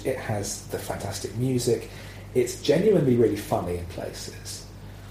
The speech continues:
and it has all these interesting subtextual things, like the,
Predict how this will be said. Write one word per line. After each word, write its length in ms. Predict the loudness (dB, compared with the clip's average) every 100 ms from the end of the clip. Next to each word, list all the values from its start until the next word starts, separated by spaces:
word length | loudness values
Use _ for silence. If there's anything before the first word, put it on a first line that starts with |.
| -14 -14 -14 -14 -8 -2
and 140 | 0
it 60 | 0
has 240 | 0 2
all 100 | 4 6
these 140 | 6
interesting 460 | 4 2 2 2 2
subtextual 800 | 2 0 2 0 0 -2 -2 0
things, 260 | -4 -6
like 120 | -6
the, 60 | -6